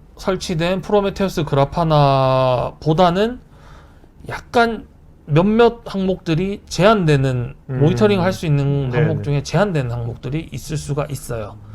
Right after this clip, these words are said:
Speaker 1: 예, 뭐, 그 정도 차이라고 보시면 될 것 같습니다.
Speaker 2: 그러니까 쿠버네티스에서는 할 때는 이제 베어메탈은 안 되는 거죠?
Speaker 1: 어, 네, 그렇죠.
Speaker 2: 음.
Speaker 1: 베어메탈 쪽에 몇몇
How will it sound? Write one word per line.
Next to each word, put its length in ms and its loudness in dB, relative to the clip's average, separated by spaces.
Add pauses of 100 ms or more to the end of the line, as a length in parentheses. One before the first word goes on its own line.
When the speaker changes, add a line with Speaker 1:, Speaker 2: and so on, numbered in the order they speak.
(320)
Speaker 1:
예, 80 -12
뭐, 260 -8
그 80 -6
정도 280 -4
차이라고 600 -4
보시면 540 -6
될 180 -14
것 260 -12
같습니다. 600 -16 (220)
Speaker 2:
그러니까 180 -4
쿠버네티스에서는 1300 0
할 140 -8
때는 160 -2
이제 160 -4
베어메탈은 460 4
안 100 2
되는 180 -2
거죠? 340 -2 (640)
Speaker 1:
어, 580 -10
네, 220 4
그렇죠. 440 2
Speaker 2:
음. 40 -2
Speaker 1:
베어메탈 580 4
쪽에 480 0
몇몇 560 2